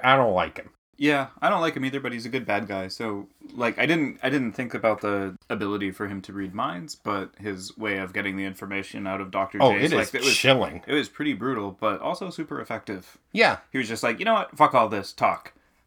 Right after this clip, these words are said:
Speaker 2: I'm gonna hurt you real bad for about a minute, and then you're gonna talk, okay?" And then he does.
Speaker 1: Yeah, I guess. He broke her glasses. He didn't need to do that.
Speaker 2: I'm not saying he's a nice person. He's a big
Speaker 1: Yeah.
Speaker 2: jerk. Good criminal.
Speaker 1: Okay. Between him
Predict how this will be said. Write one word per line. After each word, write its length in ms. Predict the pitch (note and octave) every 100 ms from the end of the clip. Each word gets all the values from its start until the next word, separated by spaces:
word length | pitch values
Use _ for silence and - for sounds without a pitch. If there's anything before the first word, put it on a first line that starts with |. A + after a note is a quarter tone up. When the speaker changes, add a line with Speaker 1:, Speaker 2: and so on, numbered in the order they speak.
| _
Speaker 2:
I'm 80 | C3
gonna 140 | D#3
hurt 140 | D3 C#3
you 100 | B2+
real 180 | B2+ F#3+
bad 340 | D3 C#3+ D3
for 120 | -
about 420 | A2+ G2 G#2 G2+ -
a 60 | A#2+
minute, 300 | A2+ G#2 - _ _ -
and 160 | A2
then 100 | G#2
you're 80 | G#2
gonna 120 | G#2 G#2+
talk, 280 | G2+ F#2
okay?" 320 | G#2+ C3 D#3+ - _ _ -
And 100 | A2+
then 100 | F#2+
he 60 | F#2
does. 260 | F2+ E2+ _ _ - _ _ D3
Speaker 1:
Yeah, 400 | C#3 C3+ C3+ B2 - _ -
I 80 | G#2
guess. 320 | - D#2+ -
He 120 | D3+
broke 240 | D#3 E4+
her 80 | A#2
glasses. 440 | - D#2+ D#2 D#2 -
He 80 |
didn't 180 | D#3+ F#2+
need 140 | D2+ C#2
to 60 |
do 160 | D2+ D2+
that. 300 | D#2 D#2+ - _ -
Speaker 2:
I'm 140 | -
not 240 | F#3+ A3 -
saying 320 | D#3 C#3 A2 _
he's 280 | - G#2+ G#2
a 80 | G2+
nice 260 | G2 A2
person. 440 | - C#3 E3 E2+ E2+ _
He's 180 | B2 C3+
a 140 | F#2+ G2+
big 140 | -
Speaker 1:
Yeah. 40 | F2+
Speaker 2:
jerk. 380 | C#3+ A2+ - _ _ _ -
Good 120 | A2+
criminal. 380 | G#2 F#2+ F2+ - _ _ _
Speaker 1:
Okay. 380 | D3 D3 A2+ D#2+ - _ _
Between 440 | A#2+ B2 A3 A#3 G#3
him 480 | - G3+ G#3+ A3+